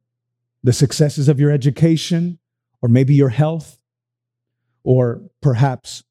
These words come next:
how much money you may presently have in your bank account or whether you're employed or, or unemployed or in between jobs or whether you've experienced a promotion or demotion? In other words,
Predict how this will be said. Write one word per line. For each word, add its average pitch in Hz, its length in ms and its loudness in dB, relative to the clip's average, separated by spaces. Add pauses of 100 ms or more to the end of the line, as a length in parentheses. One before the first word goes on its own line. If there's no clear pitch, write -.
how 135 120 0
much 135 260 -2
money 160 600 0
you 139 180 2
may 135 160 2
presently 143 560 0
have 147 480 -2 (140)
in 143 120 2
your 139 140 2
bank 151 240 -2
account 180 400 -4 (920)
or 139 140 0
whether 143 300 0
you're 131 380 -2
employed 175 720 0
or, 123 460 -2
or 127 160 -2
unemployed 170 800 -2 (580)
or 139 140 0
in 165 200 2
between 180 440 0
jobs 180 640 -4 (880)
or 139 120 0
whether 147 240 2
you've 139 240 2
experienced 135 560 -2
a 131 100 2
promotion 160 840 0
or 127 140 2
demotion? 151 680 2
In 156 120 6
other 185 160 0
words, 160 380 -4